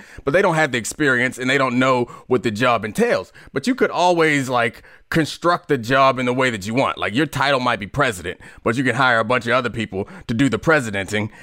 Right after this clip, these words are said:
and you could use your skills where Magic Johnson's the case. Like,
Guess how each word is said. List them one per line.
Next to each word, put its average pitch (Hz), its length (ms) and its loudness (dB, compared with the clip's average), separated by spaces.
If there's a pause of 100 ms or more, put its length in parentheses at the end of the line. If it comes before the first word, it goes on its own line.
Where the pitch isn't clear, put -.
(140)
and 113 360 -2
you 131 180 0
could 117 260 -2
use 117 320 -2
your 123 140 0
skills 113 460 -4
where 113 160 0
Magic 117 340 -2
Johnson's 127 380 -2
the 104 80 -8
case. 104 320 -4
Like, 104 280 -4